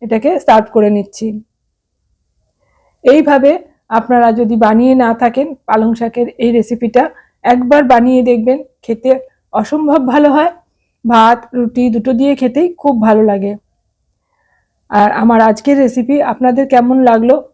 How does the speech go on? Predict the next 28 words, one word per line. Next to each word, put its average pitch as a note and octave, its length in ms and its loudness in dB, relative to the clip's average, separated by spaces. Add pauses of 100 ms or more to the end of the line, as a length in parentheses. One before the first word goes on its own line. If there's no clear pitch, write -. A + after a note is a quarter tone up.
(120)
কমেন্টসে A3 480 0
জানাবেন। A3 440 0 (800)
ভালো G#3+ 260 4
লাগলে C4+ 340 2 (280)
লাইক A#3 340 0 (280)
আর G#3+ 160 -2
বন্ধুবান্ধবের A#3+ 720 0
সঙ্গে C4 220 0 (260)
শেয়ার A3+ 340 2
করে G#3 140 -2
দেবেন। G3+ 260 -6 (960)
আমার B3+ 280 2
চ্যানেলে D#4 320 2 (120)
আজ A3+ 280 -2
প্রথম B3+ 260 -2
এসে C4+ 180 -2
থাকলে, B3+ 300 -2 (560)
ভিডিওটা A3+ 420 0
ভালো A3+ 300 2
লেগে B3+ 240 2
থাকলে A#3+ 320 -2 (180)
একটা - 260 -10
লাইক A3+ 260 -2 (100)
দিয়ে B3+ 180 -2 (360)
চ্যানেলটা G#3 400 0
সাবস্ক্রাইব A3 560 -2
করে A3 160 -4
রাখবেন। G3+ 340 -4